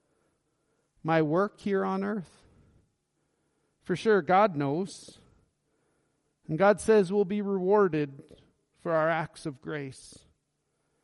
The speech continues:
See, our part in practicing the presence of God, especially as we walk into Easter, is to direct and redirect our minds constantly to Him. Friends, in the early time of our practicing,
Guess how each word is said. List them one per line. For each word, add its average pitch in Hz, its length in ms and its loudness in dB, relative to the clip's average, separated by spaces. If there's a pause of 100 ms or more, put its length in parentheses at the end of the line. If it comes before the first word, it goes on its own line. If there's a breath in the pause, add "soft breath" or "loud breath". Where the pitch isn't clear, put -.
See, 233 200 -4
our 269 200 10
part 254 380 6
in 214 180 4
practicing 226 920 -2
the 190 80 -2
presence 202 540 0
of 175 140 -6
God, 202 540 -2 (840)
especially 226 540 0
as 180 120 0
we 202 100 -2
walk 190 360 2
into 196 240 -2
Easter, 196 600 -4
is 175 480 -2
to - 140 -6
direct 170 720 -2 (560)
and 170 200 0
redirect 175 580 0
our 160 160 0
minds 156 460 0
constantly 147 600 -4
to 139 100 -4
Him. 139 440 -6 (1400)
Friends, 208 300 2
in 214 100 4
the 214 160 6
early 254 300 8
time 226 500 4
of 196 140 2
our 196 180 6
practicing, 180 1160 -2